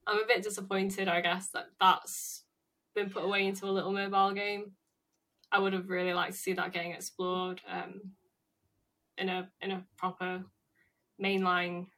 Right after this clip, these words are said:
entry. Uh, I don't know. What I f-, I feel like I really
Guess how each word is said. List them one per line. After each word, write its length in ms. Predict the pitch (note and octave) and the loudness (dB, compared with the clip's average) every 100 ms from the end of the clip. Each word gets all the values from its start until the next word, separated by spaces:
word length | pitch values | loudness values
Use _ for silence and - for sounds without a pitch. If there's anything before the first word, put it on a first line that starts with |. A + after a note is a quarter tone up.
| - | -6
entry. 580 | F#3+ F#3 - F#3 F#3 F#3+ - - - - _ - | -4 -4 -2 0 0 -4 -18 -20 -20 -20 _ -6
Uh, 400 | F#4+ G4+ G4+ F#4+ - _ _ _ _ - - - | -4 -4 -6 -8 -12 _ _ _ _ -20 -4 4
I 80 | D#4+ | 6
don't 140 | F#4+ | 8
know. 360 | F#4 C4 G#3 G3+ - _ | 8 6 4 -2 -10 _
What 200 | - C#4+ | 4 8
I 100 | D#4 | 8
f-, 200 | D#4 - - - - - - - - | 4 -2 -14 -14 -16 -20 -14 -6 -4
I 80 | C4 | -4
feel 320 | - E4+ E4 | 0 2 8
like 400 | D4 B3+ - - _ _ _ _ _ _ _ _ | 8 8 2 -10 _ _ _ _ _ _ _ _
I 160 | A#3 A#3 | 0 0
really 520 | B3+ C#4 C4+ C4+ B3+ | 2 2 2 0 -2